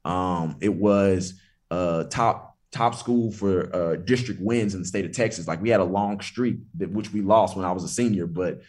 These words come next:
um, it was a great, great expectation, right?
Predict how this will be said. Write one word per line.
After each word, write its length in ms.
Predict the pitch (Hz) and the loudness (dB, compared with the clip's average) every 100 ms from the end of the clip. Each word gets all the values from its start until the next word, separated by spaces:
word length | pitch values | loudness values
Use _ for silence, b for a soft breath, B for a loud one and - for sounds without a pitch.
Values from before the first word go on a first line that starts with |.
| B B | B B
um, 560 | 87 95 92 87 80 73 _ _ _ _ _ _ _ _ - | -4 -2 0 -2 -6 -10 _ _ _ _ _ _ _ _ -8
it 40 | 110 | -2
was 140 | 117 | -2
a 40 | 104 | 0
great, 440 | 120 123 - - | 2 2 0 -2
great 220 | 104 120 | 2 4
expectation, 720 | 120 120 107 - 123 120 82 | 2 0 -2 0 0 0 -4
right? 280 | 82 82 - | -6 -6 -8